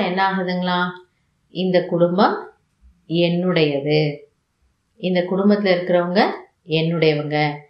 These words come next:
இவர்களுக்கு பொறுப்பானவர் நான் தான். Of course, உங்களுடைய family தான், நான் தான் இந்த குழந்தைங்களுக்கு ஜென்மம் கொடுத்தேன்,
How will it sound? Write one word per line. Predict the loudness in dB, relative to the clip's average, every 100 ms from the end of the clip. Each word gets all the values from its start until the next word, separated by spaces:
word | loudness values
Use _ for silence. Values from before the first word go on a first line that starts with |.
| _ _ -6
இவர்களுக்கு | 0 2 2 2 0 -4 -4
பொறுப்பானவர் | 0 2 2 2 2 4 2 2 0 -2 -14 _ _ -6
நான் | 0 0 0 0
தான். | 0 0 0 -6 _ _ _ _ _ _ _ _ _ _ _ _ _ _ _ _ -4
Of | -4 2
course, | 4 4 2
உங்களுடைய | 2 2 4 2
family | 2 2 4 4 2
தான், | 2 2 2 0 -2
நான் | 0 0 2
தான் | 2 2
இந்த | 2
குழந்தைங்களுக்கு | 2 0 2 2 0 0
ஜென்மம் | 2 2 2
கொடுத்தேன், | 0 -2 -2 -2 -2